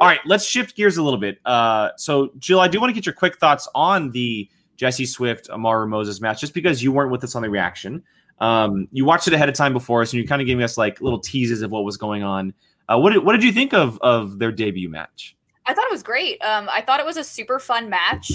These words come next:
Speaker 2: They're both clearly hungry and excited to be in the Schmoedown, and you could obviously tell, and that made it,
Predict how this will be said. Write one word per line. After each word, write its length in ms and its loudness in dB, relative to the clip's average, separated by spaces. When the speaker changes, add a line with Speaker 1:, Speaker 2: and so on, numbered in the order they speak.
Speaker 2:
They're 260 -4
both 300 -8
clearly 400 -8
hungry 480 -6
and 100 -10
excited 480 -6
to 80 -12
be 160 -16
in 80 -14
the 60 -16
Schmoedown, 560 -4
and 120 -14
you 120 -14
could 160 -10
obviously 600 -10
tell, 360 -6
and 80 -12
that 200 -4
made 200 -6
it, 180 0